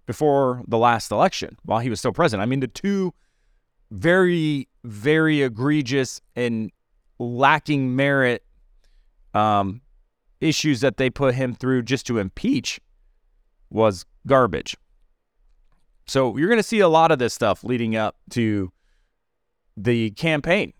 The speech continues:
because they're gonna try to smear, smear, smear. But why is this specifically a nothing burger? Because all it was, was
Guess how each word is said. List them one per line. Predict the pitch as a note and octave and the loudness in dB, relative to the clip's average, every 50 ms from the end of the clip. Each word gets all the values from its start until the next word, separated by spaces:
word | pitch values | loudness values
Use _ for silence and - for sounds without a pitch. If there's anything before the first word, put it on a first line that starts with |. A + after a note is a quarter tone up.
| _ _ - | _ _ -8
because | A2 B2 - C3+ B2+ A2 F#2+ F#2 | -8 -4 -2 -2 -2 -2 -4 -8
they're | - B2 C#3+ D3 | -2 0 0 2
gonna | D3 D3 D3 C#3+ | 2 2 0 0
try | - - B2 A#2 A#2+ | 0 2 2 2 2
to | A#2+ | 0
smear, | G#2+ - - B2 A#2 A2+ A2+ A2 | -2 -4 -4 -2 -2 0 -2 -2
smear, | - - A2 G#2+ G2+ G2+ G2+ | -4 -4 -4 -4 -2 -4 -4
smear. | - - A2+ A#2 G2+ - - _ _ _ _ _ _ _ - | -6 -6 -6 -6 -6 -6 -10 _ _ _ _ _ _ _ -2
But | - D#3 - - | -2 -2 -2 -2
why | - B2+ C#3 E3+ F#3+ A3 | -4 0 2 4 4 4
is | G#3 E3+ B2 | 4 2 2
this | A#2+ D#3 E3 - - - - - - | 0 0 0 0 -2 -10 -14 -12 -12
specifically | - - - C3+ - - C#3+ C#3 C3 D3+ C#3+ D#3 D#3 | -12 -8 -6 -6 -4 -2 -2 -2 -2 -2 -2 0 0
a | D3+ D3 | 2 2
nothing | D3 D3 D3+ - D3 D3+ D3 | 2 2 2 0 0 -2 -2
burger? | C3 D3 D#3 D3+ E3+ F3 D3 - _ _ _ _ _ _ | 0 -2 -2 -2 -2 -4 -4 -10 _ _ _ _ _ _
Because | - D3+ G3+ G3 E3+ - - - _ _ _ _ _ _ _ | -6 0 2 2 2 2 -4 -12 _ _ _ _ _ _ _
all | F3 A3 A#3+ B3 | 2 4 4 4
it | A3 F#3 | 2 2
was, | E3+ F3+ G#3 A3 G3 F3+ D3 B2 - | 4 4 6 6 6 4 4 0 -2
was | D3 D3+ C#3 - | -2 -2 -2 -2